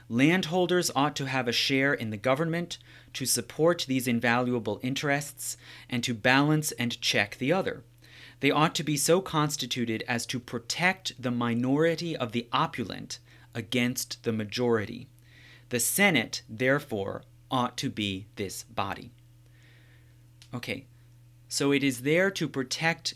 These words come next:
in his words, the minority of the opulent, meaning the wealthy upper class, against the majority. That is his express stated purpose of the Senate.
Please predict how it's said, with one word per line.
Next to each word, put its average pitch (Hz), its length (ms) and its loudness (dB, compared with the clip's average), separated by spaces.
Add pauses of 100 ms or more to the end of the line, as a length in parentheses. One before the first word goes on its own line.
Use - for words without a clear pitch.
in 131 120 -4
his 151 280 -2
words, 131 300 2
the 135 100 0
minority 139 1120 2
of 127 200 -2
the 131 240 -2
opulent, 117 720 -2 (720)
meaning 135 460 4 (360)
the 117 160 0
wealthy 147 640 2
upper 123 240 -2
class, - 540 -6 (380)
against 131 720 0 (280)
the 117 100 -4
majority. 101 680 -4 (300)
That 147 340 4
is 131 460 2
his 127 260 -6
express - 840 -2 (260)
stated 135 460 2
purpose 190 460 -2
of 110 80 -6
the 110 80 -8
Senate. 95 440 -6